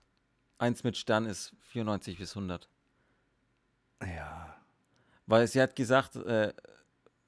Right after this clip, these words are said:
Speaker 1: fünfundachtzig bis neunzig, das ist ja dann gut. Und das war ich. Ich hab fünfundachtzig.
Speaker 2: Mhm.
Speaker 1: Und, äh,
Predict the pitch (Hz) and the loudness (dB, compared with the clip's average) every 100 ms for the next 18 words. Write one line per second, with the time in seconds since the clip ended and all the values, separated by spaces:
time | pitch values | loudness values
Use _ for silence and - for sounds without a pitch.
0 | _ _ _ - - - _ - 147 147 | _ _ _ -20 -20 -20 _ -4 -2 0
1 | 135 135 - 131 - 113 - 120 143 - | 0 0 0 -8 -6 -4 2 2 2 -2
2 | 156 - - 107 117 - 110 104 101 101 | -4 -4 -6 -4 -4 -2 -2 0 -2 -6
3 | 104 131 269 - _ _ _ _ _ _ | -6 -4 -6 -10 _ _ _ _ _ _
4 | _ _ - 107 101 110 101 139 - _ | _ _ -4 -2 -2 0 -2 -4 -12 _
5 | _ _ _ _ _ _ _ _ _ _ | _ _ _ _ _ _ _ _ _ _
6 | - 104 - 131 135 127 - - 131 - | -8 -6 -4 -6 -4 -6 -8 -10 -12 -14
7 | _ 113 92 113 - _ _ _ - - | _ -6 -6 -8 -12 _ _ _ -12 -6
8 | - - - - _ _ - 92 - - | -6 -6 -20 -20 _ _ -16 -4 -2 -2
9 | - _ _ - 113 - - - - - | -4 _ _ -8 -8 -8 -10 -10 -12 -20
10 | - 185 143 127 131 123 110 - 113 107 | -4 -2 0 4 4 4 0 -2 4 4